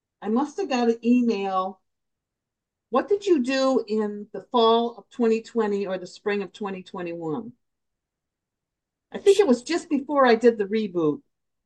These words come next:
I mean, I, I think the first year I did something else that you offered, and it was a dollar.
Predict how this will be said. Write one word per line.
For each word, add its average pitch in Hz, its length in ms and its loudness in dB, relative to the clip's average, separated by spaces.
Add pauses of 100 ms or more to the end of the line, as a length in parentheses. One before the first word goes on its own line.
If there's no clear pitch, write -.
(180)
I 220 60 2
mean, 208 280 6 (880)
I, 220 200 -2
I 233 80 0
think 403 220 4
the 311 160 -2
first 330 320 0
year 294 180 4
I 247 120 8
did 262 200 -4
something 262 460 0
else 277 240 -2
that - 220 -4
you 165 160 -8
offered, 151 400 -6 (680)
and 220 140 4
it 220 40 4
was 226 160 6
a 226 80 8
dollar. 208 560 6